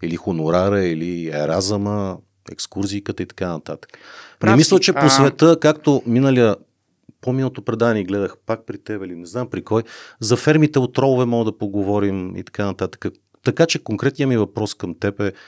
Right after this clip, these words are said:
Speaker 1: коя авторитетна медия в България, ми кажи, Чеф?
Speaker 2: Вече
Speaker 1: А, говорим и за видео. Не, не, добре, айде, ако искаш, ще ми отговаряй,
Speaker 2: М.
Speaker 1: защото не искам да те поставям.
Speaker 2: Не, не, не, аз
Speaker 1: Задай
Speaker 2: м-
Speaker 1: ми ти тогава този въпрос, ако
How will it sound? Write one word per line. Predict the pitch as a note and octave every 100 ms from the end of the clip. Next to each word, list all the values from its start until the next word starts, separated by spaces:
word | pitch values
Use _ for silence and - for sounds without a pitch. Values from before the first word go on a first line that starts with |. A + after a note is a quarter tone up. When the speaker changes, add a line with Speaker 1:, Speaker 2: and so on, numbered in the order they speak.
| _ _ -
Speaker 1:
коя | G2+ A2
авторитетна | C3+ D3 A#2+ C3 B2 A2
медия | A2 G#2
в | E2+
България, | E2 D#2+ F2 E2
ми | D2+ C#2+
кажи, | D#2 -
Чеф? | - D#2 - _ _ _ _ _ - - _ _ - - - -
Speaker 2:
Вече | C3+ D#3 E3 D3+
Speaker 1:
А, | A2+ G2
говорим | G2+ F#2 B2 C3
и | A2
за | E2 E2+ D#2+ - _
видео. | E2 F2 G2+
Не, | C3 D3+
не, | E3+
добре, | B2+ D3+ C3+ - -
айде, | C3+ C3+ B2+ - _ -
ако | A#2 C#3
искаш, | -
ще | G2+ G#2
ми | G#2
отговаряй, | E3+ G2 A2+ D3
Speaker 2:
М. | D3+
Speaker 1:
защото | A#2+ A2+ C#3 B2+ C3 C3+ - -
не | C3
искам | - B2
да |
те | A#2
поставям. | - G2+ - G#2 F#2+ D#2+ D#2 -
Speaker 2:
Не, | E3 A3
не, | A3+
не, |
аз | A3
Speaker 1:
Задай | F3 E3
Speaker 2:
м- | G#3+
Speaker 1:
ми | G3+
ти | G3
тогава | F3+ D3+ D3
този | - G#2+
въпрос, | E2 - E2 -
ако | D2+